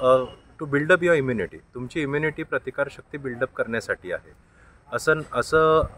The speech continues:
बरेच ठिकाणी दिसलं आहे आणि सत्य पण आहे की second डोसला झाल्यानंतर, first dose झाल्यानंतरही लोकांना COVID झालं आहे. पण त्याची, कोविडची जी severity असते, म्हणजे एकदा तो COVID तुमच्या शरीरात गेल्यानंतर जे काही ते,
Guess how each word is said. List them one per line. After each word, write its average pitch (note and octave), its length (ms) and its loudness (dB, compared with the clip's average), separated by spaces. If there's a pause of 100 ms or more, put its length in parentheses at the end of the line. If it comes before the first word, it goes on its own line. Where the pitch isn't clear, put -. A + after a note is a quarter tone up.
(120)
बरेच C#3+ 460 0
ठिकाणी D3+ 300 0
दिसलं C#3+ 320 -2
आहे C#3+ 80 2
आणि D3+ 120 -4
सत्य D3 320 0
पण D3 240 0
आहे B2 180 2
की C3 220 -4
second B2+ 360 -4
डोसला A#2 380 0
झाल्यानंतर, G#2+ 720 -2
first A#2+ 300 -6
dose A#2 140 -8
झाल्यानंतरही A2 580 -4
लोकांना B2 320 -2
COVID G#2 320 -8
झालं F2 260 -12
आहे. - 300 -20 (380)
पण D#3 340 2
त्याची, F3+ 880 -6
कोविडची D3+ 480 -4
जी F3 160 -6
severity F3 720 2
असते, - 300 -4 (520)
म्हणजे B2 240 -4
एकदा B2+ 340 0
तो E3 140 -4
COVID D3 340 -6
तुमच्या D3 300 -8
शरीरात C3+ 420 2
गेल्यानंतर C#3 480 0
जे B2+ 180 -2
काही C#3 180 -6
ते, D3 260 -6